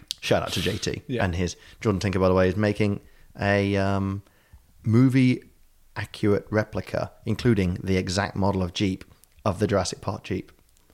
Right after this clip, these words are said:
Speaker 2: Oh,
Speaker 1: Very
Speaker 2: yeah.
Speaker 1: into
Speaker 2: You
Speaker 1: it.
Speaker 2: did show me that.
Speaker 1: Yeah.
Speaker 2: That's quite
Speaker 1: So good.
Speaker 2: something.
Speaker 1: Yeah. All right. Well, look,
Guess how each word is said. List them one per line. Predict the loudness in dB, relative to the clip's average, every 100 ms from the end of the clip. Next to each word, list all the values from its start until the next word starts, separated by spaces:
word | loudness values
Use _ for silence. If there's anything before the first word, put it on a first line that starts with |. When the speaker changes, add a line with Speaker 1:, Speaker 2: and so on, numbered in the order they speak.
| _ _ _ -20 -8
Speaker 2:
Oh, | -4 -2 0 0
Speaker 1:
Very | 2 0 0
Speaker 2:
yeah. | -6
Speaker 1:
into | -4 0
Speaker 2:
You |
Speaker 1:
it. |
Speaker 2:
did | 0 0
show | -2 -4
me | -2
that. | -2 -4 -4
Speaker 1:
Yeah. | -4
Speaker 2:
That's | -4
quite | -10 -4 -2
Speaker 1:
So | 0 -2
good. | -2
Speaker 2:
something. | -2 -4 -6 -8 -10 -16 -14
Speaker 1:
Yeah. | -14 -16 _ -20 -20 -20 -6 2
All |
right. | 4 2 0
Well, | 4 4
look, | 2 -8